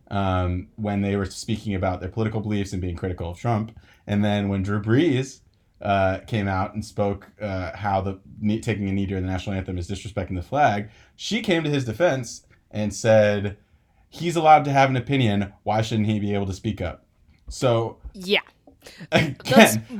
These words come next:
Speaker 2: brilliant.
Speaker 1: <laughs>
Speaker 2: Like, truly, like, I think, oh, that's, I mean, the media, like, the media is,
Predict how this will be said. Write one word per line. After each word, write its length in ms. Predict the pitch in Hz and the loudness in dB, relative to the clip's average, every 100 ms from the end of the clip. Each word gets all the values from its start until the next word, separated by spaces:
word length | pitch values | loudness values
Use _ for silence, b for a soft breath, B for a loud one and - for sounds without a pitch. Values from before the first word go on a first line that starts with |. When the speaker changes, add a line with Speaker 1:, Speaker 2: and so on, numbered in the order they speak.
| 190 - | -12 -10
Speaker 2:
brilliant. 760 | - - 254 220 214 349 - | 0 4 4 4 4 2 -2
Speaker 1:
<laughs> 60 | - 247 | -2 0
Speaker 2:
Like, 160 | 254 208 107 - | 0 -4 -12 -12
truly, 480 | - 269 269 - 233 | -10 -6 0 0 0
like, 240 | 233 226 - | -10 -10 -4
I 100 | 233 | -4
think, 420 | 247 269 254 240 - b b b - - - | -2 -4 -8 -8 -14 b b b -20 -20 -10
oh, 260 | - 226 196 | -4 -2 -2
that's, 360 | 196 190 - - _ | -6 -8 -8 -14 _
I 80 | 233 | -6
mean, 280 | 247 240 202 - | -4 -6 -8 -8
the 140 | 240 | -6
media, 600 | 214 208 202 196 220 147 | -4 -4 -6 -6 -6 -6
like, 220 | 226 214 - | -6 -8 -8
the 100 | 208 | -6
media 640 | 220 214 214 208 185 185 - - | -4 -4 0 0 2 0 -2 -4
is, 360 | 190 185 - | -4 -4 -10